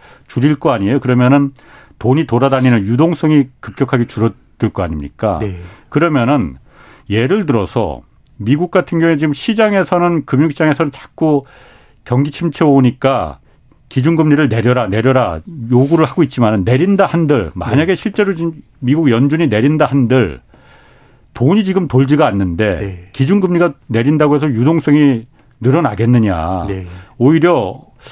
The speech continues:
Speaker 1: 엊그제 그 엘지 조영무 연구위원이 그 얘기를 하더라고요. 기준금리가 오 퍼센트 아래로 내려간다 하더라도 미국이
Speaker 2: 네.
Speaker 1: 실제 체감금리는
Speaker 2: 네.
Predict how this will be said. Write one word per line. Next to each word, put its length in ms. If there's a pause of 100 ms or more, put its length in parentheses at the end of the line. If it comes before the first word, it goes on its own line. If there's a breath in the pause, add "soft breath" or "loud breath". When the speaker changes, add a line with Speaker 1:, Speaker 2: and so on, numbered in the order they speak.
(140 loud breath)
Speaker 1:
엊그제 380
그 160 (200)
엘지 300
조영무 720
연구위원이 420
그 140
얘기를 200
하더라고요. 540 (1500 soft breath)
기준금리가 680
오 180
퍼센트 420
아래로 280
내려간다 500
하더라도 320
미국이 480
Speaker 2:
네. 320 (200)
Speaker 1:
실제 460
체감금리는 1200
Speaker 2:
네. 200